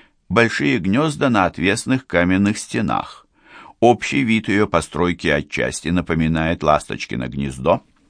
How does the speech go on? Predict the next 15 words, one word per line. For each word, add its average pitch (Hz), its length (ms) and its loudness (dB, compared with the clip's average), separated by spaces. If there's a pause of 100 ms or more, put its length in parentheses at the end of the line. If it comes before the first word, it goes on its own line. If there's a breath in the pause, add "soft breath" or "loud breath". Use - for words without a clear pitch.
(140)
но 101 140 4
гораздо 98 480 2
меньших 92 440 0
размеров. 71 720 -4 (460 loud breath)
Постройка 175 560 2
ее 143 260 2
так 135 400 -2
крепка, 87 640 0 (280 soft breath)
что - 200 0
ее 101 260 6
можно 110 380 2
отделить 90 600 0
только 98 360 0
каким-либо 87 680 0
инструментом, 76 920 -2